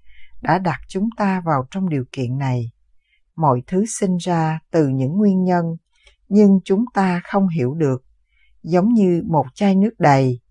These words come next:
rồi uống hết và mong có rất nhiều nước hơn, sẽ không có nước xuất hiện ở trong chai nữa. Nhưng nếu lấy từ một vòi nước, thì chúng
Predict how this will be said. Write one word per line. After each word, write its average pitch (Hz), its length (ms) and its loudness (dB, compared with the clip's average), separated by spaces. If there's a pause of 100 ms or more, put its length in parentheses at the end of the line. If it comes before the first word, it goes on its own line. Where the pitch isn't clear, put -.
rồi 139 360 0
uống 180 200 -2 (100)
hết 226 220 0 (480)
và 147 440 4
mong 190 180 2 (100)
có 214 140 -2
rất 254 240 -4
nhiều 135 280 -2
nước 170 260 -4
hơn, 175 360 -2 (400)
sẽ - 260 0
không 196 340 0
có 220 120 -4
nước 233 200 2 (140)
xuất 262 120 -6 (120)
hiện 127 340 -2
ở 135 220 -6
trong 175 280 -2
chai 180 240 0
nữa. 131 320 -4 (1200)
Nhưng 180 400 0
nếu 175 200 0
lấy 214 340 -2
từ 147 180 2
một 131 260 -2
vòi 135 200 0
nước, 180 280 -2 (540)
thì 147 280 0
chúng 190 180 -4